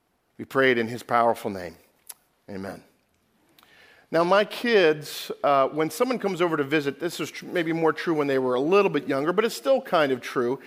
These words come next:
When people would come over to visit, uh, they would get very, very excited. When, when other kids came over to play,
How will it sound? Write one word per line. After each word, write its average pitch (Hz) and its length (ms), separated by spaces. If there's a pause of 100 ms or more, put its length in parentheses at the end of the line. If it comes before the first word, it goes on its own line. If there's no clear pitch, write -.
(200)
When 185 100
people 247 240
would 196 140
come 180 180
over 156 180
to 143 80
visit, 139 520 (260)
uh, 143 140
they 160 180
would 170 160
get 143 120
very, 170 640
very 147 300
excited. 123 540
When, 131 120
when 165 240
other 190 160
kids - 340
came 170 200
over 156 180
to 131 60
play, 147 340